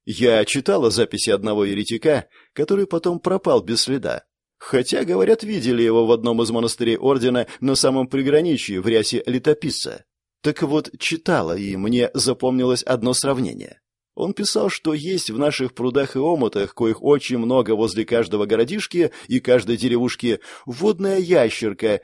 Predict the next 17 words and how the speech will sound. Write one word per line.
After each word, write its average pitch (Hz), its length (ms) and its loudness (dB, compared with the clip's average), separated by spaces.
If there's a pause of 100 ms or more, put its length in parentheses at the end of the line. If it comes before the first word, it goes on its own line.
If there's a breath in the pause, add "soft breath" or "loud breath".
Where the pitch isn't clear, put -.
сиречь 175 500 -2
саламандра. 151 800 -2 (540)
И 107 240 -2
странное 131 520 2
дело, 82 380 -6 (160)
из 117 180 0
одних 127 320 0
и 127 60 0
тех 127 220 0
же 127 160 -2
икринок 156 400 0
вылупляются 123 600 2
одни 131 280 0
и 147 40 -2
те 160 140 0
же 180 160 0
твари. 165 400 -4